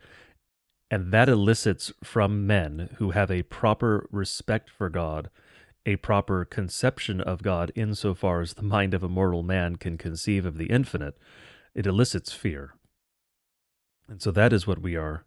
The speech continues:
talking about today. That's what we're going over in Scripture. And as mentioned, Scripture uses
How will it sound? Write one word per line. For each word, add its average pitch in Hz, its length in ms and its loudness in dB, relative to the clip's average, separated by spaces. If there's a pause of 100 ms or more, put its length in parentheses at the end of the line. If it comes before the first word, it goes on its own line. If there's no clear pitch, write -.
talking 92 360 -2
about 82 220 -6
today. 90 140 -6
That's 90 200 -4
what 92 80 -8
we're 92 60 -4
going 90 280 -2
over 92 260 -2
in 110 240 0
Scripture. 80 540 -4 (380)
And 107 120 2
as 113 160 6
mentioned, 117 360 -2
Scripture 104 760 0 (400)
uses 117 580 2